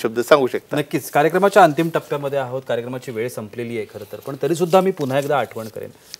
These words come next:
Speaker 2: ज्या विषयाने मी आजच्या कार्यक्रमाची सुरुवात केली होती, घटस्फोटासारखा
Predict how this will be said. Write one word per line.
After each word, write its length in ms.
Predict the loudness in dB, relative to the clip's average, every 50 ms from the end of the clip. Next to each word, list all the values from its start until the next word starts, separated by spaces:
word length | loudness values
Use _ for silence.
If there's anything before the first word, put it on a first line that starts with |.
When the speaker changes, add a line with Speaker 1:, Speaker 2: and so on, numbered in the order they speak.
| _ -20 -18 -16 -4
Speaker 2:
ज्या 240 | 4 8 8 8 10
विषयाने 440 | 8 4 2 4 4 4 4 2
मी 100 | 0 -2
आजच्या 240 | -4 -4 -2 -2 -2
कार्यक्रमाची 400 | -2 -2 -2 -2 -6 -6 -8 -8
सुरुवात 280 | -8 -8 -4 -4 -4 -4
केली 220 | -4 -8 -12 -14
होती, 180 | -12 -12 -14 -8
घटस्फोटासारखा 1040 | -6 -6 -4 -4 -6 -6 -6 -10 -14 -14 -12 -8 -10 -10 -10 -10 -14 -10 -10 -10